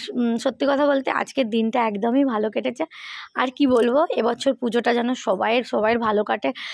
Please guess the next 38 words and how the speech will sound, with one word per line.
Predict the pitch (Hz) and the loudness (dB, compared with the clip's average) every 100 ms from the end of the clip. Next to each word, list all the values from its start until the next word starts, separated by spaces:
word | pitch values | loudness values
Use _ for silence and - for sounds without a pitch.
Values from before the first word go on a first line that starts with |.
| - | -6
আর | - | 0
সত্যি | 262 262 262 | 2 2 2
কথা | 262 269 | 2 4
বলতে | 277 262 | 4 2
পুজো | 294 247 233 269 | -2 0 2 4
এলেই | 233 254 | 4 4
না | 285 240 | 2 0
একটা | - 247 | 0 0
বন্ধুরা | 226 240 254 247 | 2 4 4 2
খুব | - 269 247 196 | 0 0 0 0
ভয় | 202 220 | 0 2
লাগে | 220 208 | 2 0
জানো | 208 226 277 | 0 0 2
তো, | 285 - - - - | 2 0 -6 -12 -10
প্রত্যেকটা | - 277 - 269 302 | -4 -2 -2 0 0
বাড়ি | 247 208 196 254 | 2 2 4 4
বাড়ি | 254 254 | 4 2
বিপদ, | 226 208 226 262 254 233 | 0 0 0 4 2 2
প্রত্যেকটা | 254 - 247 226 | -4 -4 -4 -2
বাড়ি | 240 202 220 240 | 0 0 2 4
বাড়ি | 247 254 | 4 4
মানে | 254 269 - - - - | 2 0 -2 -20 -20 -4
আমার | 240 262 | 2 4
মায়েদের | 247 226 247 277 | 4 4 4 4
ওখানে | 285 277 277 | 4 4 2
কতগুলো | - - 277 262 285 | 0 -2 0 4 4
যে | 262 294 | 4 4
মানে | 285 262 277 | 4 4 2
অ্যাক্সিডেন্ট, | 247 - 277 262 285 269 - | 2 -2 0 4 4 4 0
কার | 226 254 | 2 2
হাত | 240 233 | 2 2
ভেঙে | 240 262 | 4 4
গেছে, | 254 247 269 247 | 4 2 2 2
আমার | 214 254 277 | 2 2 2
ভাইপোরই | 233 214 220 254 254 - - - - | 2 0 2 0 0 -2 -10 -14 -2
পা | 247 247 | 2 4
ভেঙে | 262 262 | 4 4
গেছে, | 254 254 277 | 2 2 2